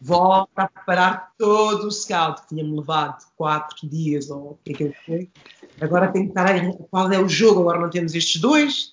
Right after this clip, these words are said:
os outros têm que jogar, têm que... e então é, é, é diferente, é, é totalmente diferente do ambiente que eu estava, que era o ambiente da Michelle,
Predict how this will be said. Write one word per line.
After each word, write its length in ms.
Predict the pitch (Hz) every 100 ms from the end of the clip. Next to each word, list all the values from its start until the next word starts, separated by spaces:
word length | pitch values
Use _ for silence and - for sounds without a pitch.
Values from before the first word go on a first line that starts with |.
| 185
os 140 | 170
outros 200 | 180 180
têm 260 | 185 175 165
que 100 | 156
jogar, 600 | 156 165 240 254 247 247
têm 260 | 180 165
que... 80 | 165 - _ _ _ - 151
e 80 |
então 540 | 165 196 190 196 185 180
é, 580 | 180 180 165 165 - - _ _ _ _ - - _ _ _ _ -
é, 180 | 190 -
é 40 | 233
diferente, 840 | 131 - - - 156 - - -
é, 300 | 165 156 151
é 40 | 151
totalmente 540 | 160 180 185 180 180
diferente 500 | 180 - 208 226 226
do 120 | 175 165
ambiente 380 | 165 170 165 -
que 60 |
eu 60 | 165
estava, 360 | 170 196 208
que 100 | 202
era 100 | 160
o 40 | 160
ambiente 400 | 156 160 160 160
da 80 | 160
Michelle, 560 | 156 - 170 175 185